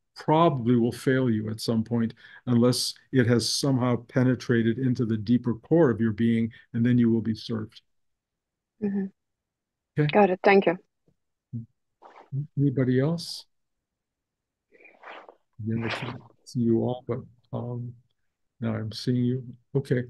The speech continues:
Speaker 1: Uh, okay. Uh, I'm gonna just say thank you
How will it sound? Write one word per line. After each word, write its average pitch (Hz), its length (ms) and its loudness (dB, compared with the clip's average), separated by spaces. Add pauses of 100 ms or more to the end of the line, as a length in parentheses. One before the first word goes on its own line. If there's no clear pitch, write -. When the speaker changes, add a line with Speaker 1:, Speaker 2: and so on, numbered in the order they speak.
(340)
Speaker 1:
Uh, 139 220 4 (280)
okay. 151 560 2
Uh, 143 280 2 (840)
I'm 160 120 0
gonna 196 180 4
just 139 200 -4
say 135 160 4
thank 139 380 0
you 113 240 -2